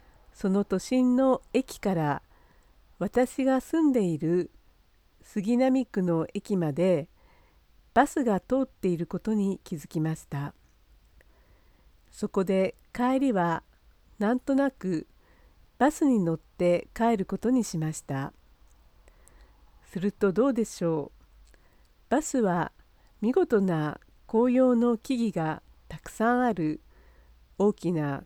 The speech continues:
公園の横を走りました。また、通る先々、美しいイチョウの木が並ぶ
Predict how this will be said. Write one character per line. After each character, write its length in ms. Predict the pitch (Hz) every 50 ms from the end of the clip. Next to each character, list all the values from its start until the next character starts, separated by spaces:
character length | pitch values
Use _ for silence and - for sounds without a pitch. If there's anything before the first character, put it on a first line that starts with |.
| _ _ _
公 220 | - 214 208 240
園 200 | 262 269 262 262
の 100 | 277 269
横 460 | 262 254 247 _ - 269 277 294 294 285
を 100 | - _ - _ _ _ _ - _ - _ _ _ _ _ - - _
走 300 | - 196 185 - 208 180
り 100 | 180 175
ま 140 | 175 175
し 100 | 170 -
た。 300 | - - 143 143 - - _ - _ _ _ _ _ _ _ _ _ _ _ _ _ _ _ _ _ _ _ _ _ _ _ _ _ _ _ _ _ _ _
ま 140 | 185 190 -
た、 400 | _ - 202 208 208 196 - - _ - - - - _ _ _ _ _
通 260 | - 302 349 330 311
る 140 | 220 214 196
先 320 | - - 165 - - 262
々、 160 | 254 262 226 -
美 1500 | - - 160 147 - - _ _ - _ _ _ _ _ _ _ _ _ - _ _ - 190 _ - - _ - 262 254
し 400 | - - 277 269 254 240 214 175
い 80 | - _ _ _ _
イ 80 | - 175
チ 160 | _ - 254
ョ 80 | 269 277
ウ 40 | 269
の 140 | 269 277 269
木 160 | - - 277
が 140 | 285 262 226
並 280 | 196 175 170 170 165
ぶ 300 | 156 151 156 156 160 -